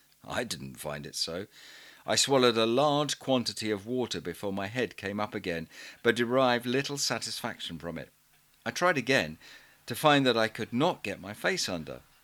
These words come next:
I was so enmeshed in the parachute, I couldn't move. For the next ten minutes, I tore my hands to ribbons on the spring release catch. It was stuck fast. I lay back exhausted. <laughs> And then I started to laugh.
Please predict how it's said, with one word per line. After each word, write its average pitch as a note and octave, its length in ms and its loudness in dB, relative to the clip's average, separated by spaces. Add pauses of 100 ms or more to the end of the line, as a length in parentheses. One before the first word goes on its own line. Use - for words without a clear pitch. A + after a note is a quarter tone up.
(140)
I C#3+ 100 -2
was D3 160 -2
so F3 260 2
enmeshed C#3 500 0
in A2 80 -6
the G2 60 -4
parachute, C3 580 -6 (160)
I D3+ 80 -2
couldn't A2+ 460 -8
move. C#3 420 2 (640)
For - 100 -4
the F3+ 100 4
next - 340 0
ten F#3 220 0
minutes, G2+ 380 -2
I G#2 80 -2
tore E3+ 380 0
my D3+ 160 2
hands C3 400 0
to B2+ 100 -4
ribbons A#2 600 0
on F#2+ 120 -6
the G2+ 80 -8
spring C#3+ 460 0
release A#2+ 340 -2
catch. - 420 -10 (280)
It B2+ 260 -2
was B2+ 180 -4
stuck - 460 -2
fast. G2 560 -4 (500)
I F2+ 80 -8
lay G#2+ 260 -6
back D#2 380 -10
exhausted. D#2+ 920 -8
<laughs> - 60 -20 (440)
And C#3 160 4
then D3 160 2
I C3 100 8
started A2 520 4
to G2+ 80 -4
laugh. F#2 420 0